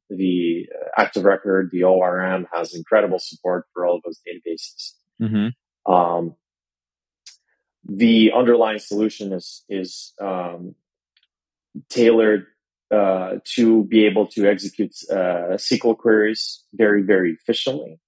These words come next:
Speaker 1: right?
Speaker 2: Right.
Speaker 1: Um, and the vector search databases, um, is a much younger, uh, type of system. Um,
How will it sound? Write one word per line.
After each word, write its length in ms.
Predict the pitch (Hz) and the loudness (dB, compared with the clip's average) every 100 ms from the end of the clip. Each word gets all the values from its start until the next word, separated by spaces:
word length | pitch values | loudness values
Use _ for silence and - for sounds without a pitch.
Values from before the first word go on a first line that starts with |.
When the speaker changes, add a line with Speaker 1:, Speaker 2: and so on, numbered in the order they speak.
| _ _ | _ _
Speaker 1:
right? 300 | - 104 139 - _ _ _ - | 0 0 0 -8 _ _ _ -4
Speaker 2:
Right. 300 | - 180 - | 0 0 -2
Speaker 1:
Um, 160 | 180 - _ _ _ _ | -8 -14 _ _ _ _
and 480 | 117 110 104 101 98 _ - | 2 2 2 0 -4 _ -12
the 760 | 107 104 117 110 107 101 101 104 - - | -12 -2 2 4 4 4 0 -2 -12 -10
vector 460 | 107 127 - 123 - | 2 2 4 0 0
search 420 | - 107 98 - | 2 2 2 0
databases, 880 | 110 101 98 95 - 104 98 - - _ _ _ _ _ _ _ - | 2 2 2 0 -2 -6 -6 -6 -18 _ _ _ _ _ _ _ 0
um, 460 | 101 92 87 90 _ - | 0 0 -4 -12 _ 0
is 200 | 117 107 | 2 4
a 240 | 98 101 - | 2 0 -6
much 480 | 117 127 123 - - | -2 0 -2 -10 -8
younger, 840 | 110 110 117 110 110 101 95 95 _ | 0 0 2 2 2 2 -2 -6 _
uh, 360 | 101 95 90 87 - | -6 -4 -4 -8 -4
type 160 | 123 | -2
of 100 | - | -2
system. 540 | - 131 - 156 165 170 _ _ _ _ _ _ _ _ - | -4 -6 -4 -8 -10 -16 _ _ _ _ _ _ _ _ -4
Um, 640 | 107 98 92 92 90 92 | 0 0 0 -2 -4 -6